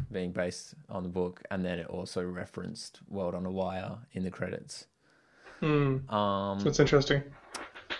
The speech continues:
Speaker 1: it was nominated for the Saturn Award for Best Science Fiction Film, but obviously lost to The Matrix in nineteen ninety-nine.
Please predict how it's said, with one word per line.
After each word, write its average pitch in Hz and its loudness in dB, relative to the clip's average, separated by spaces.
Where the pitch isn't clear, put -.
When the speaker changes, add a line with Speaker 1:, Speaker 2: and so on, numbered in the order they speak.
Speaker 1:
it 107 2
was 110 2
nominated 117 6
for 95 6
the 123 -4
Saturn 101 4
Award 135 2
for - -2
Best 95 4
Science 95 -2
Fiction 98 -4
Film, 113 -4
but 90 2
obviously 92 -2
lost 92 -2
to 95 0
The 90 -4
Matrix - -4
in 95 -4
nineteen 92 0
ninety-nine. 92 -2